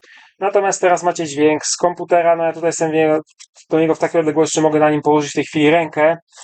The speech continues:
To oczywiście jak czymś puknę, to też pewnie to usłyszycie. Natomiast jakość dźwięku jest, jaka jest.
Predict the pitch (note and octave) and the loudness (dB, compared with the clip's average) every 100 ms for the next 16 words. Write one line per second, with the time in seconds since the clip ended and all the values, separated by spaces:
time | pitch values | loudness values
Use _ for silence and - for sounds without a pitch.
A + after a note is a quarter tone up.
0 | _ _ _ D#3+ D3 D#3 E3+ D#3 - D3+ | _ _ _ -6 -4 -2 -2 -2 -2 -6
1 | - - - D#3+ D#3 D#3 D3+ D#3 D3 D3+ | -2 -2 0 0 0 0 -2 -2 -2 -2
2 | D#3 C#3+ E3 E3 A3+ F#3 G#3 - _ - | -4 -4 -2 0 2 2 2 -2 _ -20
3 | _ _ _ G3+ G3+ G3 - F#3 F3+ E3 | _ _ _ -4 -2 -2 0 0 0 -2
4 | D3+ D#3+ D#3 C#3 D3 D3 C#3 A#2 - | -2 0 0 0 0 2 0 -2 -10